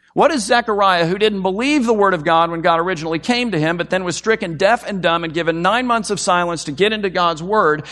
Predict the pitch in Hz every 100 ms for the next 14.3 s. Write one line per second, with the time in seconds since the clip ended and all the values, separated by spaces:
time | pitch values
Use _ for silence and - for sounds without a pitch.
0 | - - 196 240 254 - 240 202 185 175
1 | 175 156 196 240 247 202 208 202 196 185
2 | 170 180 160 - 208 196 165 175 185 175
3 | 170 165 175 165 - 247 269 226 214 190
4 | 190 190 170 180 156 127 139 - - 165
5 | 262 339 254 175 160 - 160 - 254 247
6 | 165 156 - 349 415 294 180 139 139 131
7 | 139 131 131 123 139 139 220 - 180 151
8 | 147 190 196 190 160 123 - 143 147 147
9 | - - - - - 156 156 185 - 196
10 | 214 165 190 190 190 - - 185 185 -
11 | - 175 165 156 170 170 165 165 156 175
12 | 208 180 185 190 196 - - 147 139 185
13 | 170 165 180 185 143 143 135 127 147 170
14 | 180 165 131